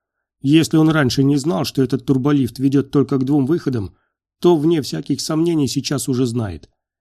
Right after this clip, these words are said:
Получить доступ к карте-плану Сената и выяснить это — пара пустяков. Дуку нажал кнопку остановки турболифта. «Мы не выходим», сообщил он остальным. «Мы поднимаемся».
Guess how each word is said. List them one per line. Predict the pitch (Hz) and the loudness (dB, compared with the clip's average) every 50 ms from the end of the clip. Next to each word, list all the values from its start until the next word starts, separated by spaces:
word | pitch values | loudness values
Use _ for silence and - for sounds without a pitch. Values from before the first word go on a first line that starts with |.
| _ _ _ _ _ _ | _ _ _ _ _ _
Получить | - 139 139 139 139 - - 160 156 - - | 2 4 4 4 2 2 0 0 0 -2 -6
доступ | - 135 127 156 147 - - 131 117 - | -6 -2 0 2 0 0 -2 -6 -10 -10
к | _ _ | _ _
карте-плану | - - 151 131 120 - 139 - - 147 151 139 135 | -6 -4 -4 -4 -4 -6 -8 -4 -2 -2 0 0 -2
Сената | 123 - - 135 143 160 151 - 135 | -2 -2 -2 -2 -2 -2 -2 -2 -2
и | 123 117 | -2 -2
выяснить | 127 170 185 156 - - 131 120 - | -2 -4 -4 -4 -4 -4 -6 -4 -6
это — | 117 113 - 92 87 - _ _ | -8 -8 -8 -10 -12 -14 _ _
пара | - 151 135 123 120 | -2 -2 0 0 -2
пустяков. | - - 110 - - 123 - - 92 - - _ _ _ _ _ _ _ _ _ _ _ _ _ _ _ _ _ _ _ - | -4 -8 -8 -8 -8 -8 -6 -8 -10 -10 -12 _ _ _ _ _ _ _ _ _ _ _ _ _ _ _ _ _ _ _ -2
Дуку | 131 135 160 147 - 196 | 2 4 4 6 6 6
нажал | 185 170 156 135 165 165 139 | 6 4 4 2 -2 -4 -4
кнопку | - - 165 180 165 175 - - 151 | -2 -2 -2 -2 -2 -4 -4 -2 -2
остановки | 139 - - 135 131 139 120 - 131 | -2 -2 -2 -2 -2 -2 -2 -4 -4
турболифта. | - - 127 123 127 131 123 120 104 - - 104 90 - - _ _ _ _ _ _ _ _ _ _ _ | -2 -2 -2 0 0 0 0 0 -2 -4 -8 -12 -14 -14 -16 _ _ _ _ _ _ _ _ _ _ _
«Мы | - 139 143 151 156 | 0 2 4 4 6
не | 151 151 | 4 4
выходим», | 147 160 147 - 175 156 117 110 95 85 - _ _ - | 4 2 2 2 0 -2 -2 -2 -6 -8 -12 _ _ -16
сообщил | - - 127 120 113 - - 127 113 117 | -10 -6 -6 -6 -6 -6 -6 -6 -4 -4
он | 113 | -6
остальным. | 110 104 - 135 123 120 113 95 82 78 _ _ _ _ _ _ _ | -6 -6 -6 -6 -4 -4 -4 -6 -10 -14 _ _ _ _ _ _ _
«Мы | - 147 147 | 0 2 2
поднимаемся». | 143 147 135 135 147 143 135 120 104 90 87 - - 120 - | 2 2 2 2 2 0 0 -2 -4 -6 -8 -10 -10 -12 -16